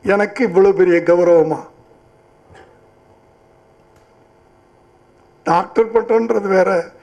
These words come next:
வேற டாக்டர் நினைச்சுக்காதீங்க. நீங்க எம் பி பி எஸ் அந்த டாக்டர்.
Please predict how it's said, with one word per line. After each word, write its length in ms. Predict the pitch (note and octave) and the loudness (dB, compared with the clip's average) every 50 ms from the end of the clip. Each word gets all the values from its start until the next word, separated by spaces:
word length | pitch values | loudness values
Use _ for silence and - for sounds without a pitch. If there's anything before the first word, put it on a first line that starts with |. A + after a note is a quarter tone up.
| _ _ _ _ _ - | _ _ _ _ _ -2
வேற 200 | - F#3+ G3 G#3 G3+ | 0 0 2 0 0
டாக்டர் 380 | F#3+ G3 G3 G3+ G3+ - G#3 F#3 | 0 0 0 0 -2 -6 -6 -4
நினைச்சுக்காதீங்க. 640 | F#3 E3+ E3+ E3 - - - - - - - - | -4 -4 -4 -4 -8 -14 -20 -20 -20 -20 -20 -18
நீங்க 180 | - - - G3 | -16 -14 -8 -6
எம் 140 | F#3+ F#3 F3+ | -4 -4 -2
பி 120 | F3 F#3+ F#3+ | -2 -2 -2
பி 100 | E3+ F3 | 0 0
எஸ் 220 | E3+ D#3 - - | 0 0 0 -2
அந்த 220 | F#3+ E3 D#3+ E3 D#3 | -2 -2 -2 -4 -6
டாக்டர். 340 | - - - - - - | -8 -8 -12 -16 -18 -20